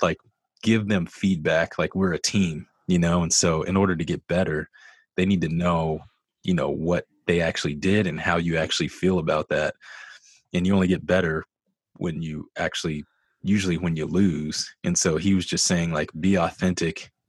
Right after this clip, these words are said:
and just tell people, you know, what you think."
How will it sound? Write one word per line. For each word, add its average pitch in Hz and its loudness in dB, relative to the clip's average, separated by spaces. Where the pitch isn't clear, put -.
and 90 0
just - -2
tell 92 2
people, 80 -4
you 98 4
know, 78 -4
what 85 0
you 82 -2
think." - -2